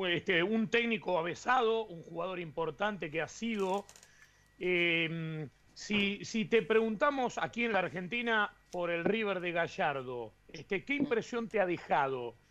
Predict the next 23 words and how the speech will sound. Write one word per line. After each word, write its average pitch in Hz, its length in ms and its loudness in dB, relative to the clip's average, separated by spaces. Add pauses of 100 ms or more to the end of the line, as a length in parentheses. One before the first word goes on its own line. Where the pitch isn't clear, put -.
(240)
el 165 180 -4
equipo? 175 520 -2
Ah, 190 80 2
inmediatamente 254 840 0
viste 226 340 -2
que 170 80 -2
surgió 208 320 -2
la 214 120 4
comparación 165 640 -2
de 185 100 -4
Gallardo 180 440 -2
con 175 160 0
Bianchi, 196 300 -2
que 151 80 -2
para 147 160 2
mí 170 120 -4
es - 140 -6
una 143 120 -4
exageración 139 1040 -2 (680)
escandalosa, 165 880 0
porque 139 240 -2
Bianchi 156 540 0
hizo, 143 540 0